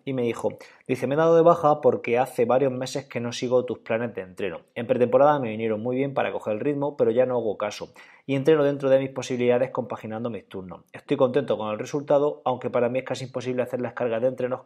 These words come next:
que me pones. Eh, gracias por todo". Y bueno,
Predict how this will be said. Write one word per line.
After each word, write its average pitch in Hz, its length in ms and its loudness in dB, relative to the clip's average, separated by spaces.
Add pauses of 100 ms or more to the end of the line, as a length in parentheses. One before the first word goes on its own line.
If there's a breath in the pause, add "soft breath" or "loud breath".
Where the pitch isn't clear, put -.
que 107 100 -6
me 95 140 -8
pones. 90 260 -8 (640 loud breath)
Eh, 107 320 2
gracias 123 380 2
por - 320 -8
todo". - 300 -6 (800 loud breath)
Y 139 260 4
bueno, 180 360 6